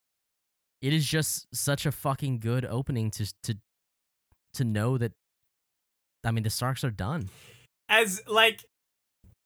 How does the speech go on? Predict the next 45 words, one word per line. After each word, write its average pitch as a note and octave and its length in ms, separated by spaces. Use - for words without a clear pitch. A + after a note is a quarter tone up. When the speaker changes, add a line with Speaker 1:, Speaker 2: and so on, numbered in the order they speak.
Speaker 2:
I G3 140
love A#3 320
how, B3 280
as F#3 260
if - 180
this C#4 160
scene F3+ 380
wasn't, D3 340
like, C3 160
symbolically A#2 640
powerful G2+ 480
or G#2+ 240
evident G2 260
Speaker 1:
Oh, A#2 140
Speaker 2:
enough A#2+ 220
Speaker 1:
the C#3 100
Speaker 2:
for - 80
Speaker 1:
sheath? D#3+ 300
Speaker 2:
anyone. A#2 320
Yes. E3 520
He A#3 140
Speaker 1:
<gasps> F3 100
Speaker 2:
takes - 400
the B3+ 160
wolf F#3+ 480
pelt, D#3+ 340
which D#3+ 200
is F3 160
the E3 120
sheath, C#3+ 540
and G3+ 220
just - 280
throws G#3+ 520
it B3 100
on A3+ 180
the G3 100
fire C#3+ 380
to C3+ 120
burn. G2+ 520
And E3 140
if F3+ 140
that's A#3+ 280
not C#4 220
just, G#3+ 260
like, D#3 380